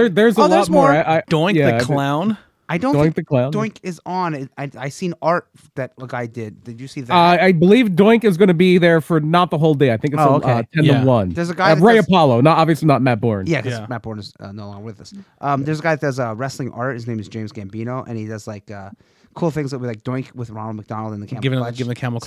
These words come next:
Speaker 2: Sergeant Slaughter's giving the Cobra Clutch to Cobra Commander. It's stuff like that. He's, uh,
Speaker 1: And
Speaker 2: one's
Speaker 3: Rest-,
Speaker 2: Roddy
Speaker 3: wrestling
Speaker 2: Piper
Speaker 3: of pop
Speaker 2: and, uh,
Speaker 3: culture.
Speaker 2: yeah, Roddy Piper and, and Jason Momoa, Aquaman. He has them in the,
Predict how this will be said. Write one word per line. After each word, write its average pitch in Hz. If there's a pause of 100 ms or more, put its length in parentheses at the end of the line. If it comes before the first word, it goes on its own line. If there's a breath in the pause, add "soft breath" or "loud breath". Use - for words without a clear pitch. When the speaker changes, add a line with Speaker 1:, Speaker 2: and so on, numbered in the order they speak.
Speaker 2:
Sergeant 143
Slaughter's 139
giving 127
the 120
Cobra 135
Clutch 135
to 117
Cobra 113
Commander. 113
It's 143
stuff 185
like 139
that. 120
He's, 117
uh, 117
Speaker 1:
And 123
Speaker 2:
one's 160
Speaker 3:
Rest-, 151
Speaker 2:
Roddy 156
Speaker 3:
wrestling 156
Speaker 2:
Piper 147
Speaker 3:
of 147
pop 143
Speaker 2:
and, 131
uh, 127
Speaker 3:
culture. 117 (180)
Speaker 2:
yeah, 120
Roddy 135
Piper 131
and, 117
and 110
Jason 117
Momoa, 110
Aquaman. 104
He 101
has 101
them 101
in 101
the, 98